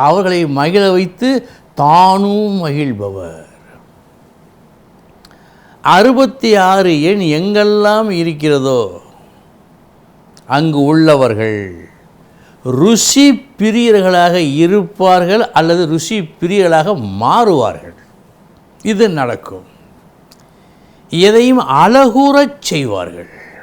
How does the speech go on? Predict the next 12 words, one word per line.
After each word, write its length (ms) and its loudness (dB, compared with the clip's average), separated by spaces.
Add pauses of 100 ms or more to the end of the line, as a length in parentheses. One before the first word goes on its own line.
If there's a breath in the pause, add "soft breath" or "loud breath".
(1400 soft breath)
இவர்களது 480 0 (140)
படைப்புகள், 600 -2 (240)
இவர்களது 320 0 (200)
பேச்சு, 580 2 (220)
இவரது 300 -2 (260)
செயல் 300 2 (540 loud breath)
அனைத்தும் 1040 0 (1700)
ரசிக்கத்தக்கதாக 1300 -6 (200)
இருக்கும். 560 -16 (2000 soft breath)
எந்த 300 2 (240)
ஒரு 140 6 (140)
இடம் 200 0